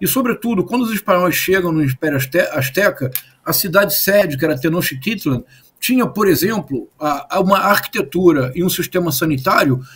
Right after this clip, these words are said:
que a Europa só terá no final do século dezoito. Os espanhóis ficam muito impressionados com a riqueza e com a organização do Império Azteca e, sobretudo, com a cidade sede, Tenochtitlan.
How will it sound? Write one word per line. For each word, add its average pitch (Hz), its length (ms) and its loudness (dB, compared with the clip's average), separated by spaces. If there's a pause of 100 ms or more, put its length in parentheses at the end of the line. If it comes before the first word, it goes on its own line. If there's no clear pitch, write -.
(160)
que 220 120 -2
a - 20 4
Europa 208 380 4
só 220 100 -4
terá 202 260 0
no 202 120 -2
final 226 200 -6
do 208 80 -8
século 233 300 -4
dezoito. 165 540 0 (500)
Os 175 140 2
espanhóis 214 400 2
ficam 214 220 -4
muito 262 360 4
impressionados 196 680 -2
com 202 100 -4
a 190 40 2
riqueza 180 680 -2 (220)
e 170 60 -6
com 208 120 -4
a 175 80 2
organização 190 880 0
do 175 80 -2
Império 170 300 0
Azteca 185 360 0
e, 196 40 -4
sobretudo, 214 640 -4 (260)
com - 80 -2
a 214 40 4
cidade 185 380 0
sede, 175 360 2
Tenochtitlan. 160 840 2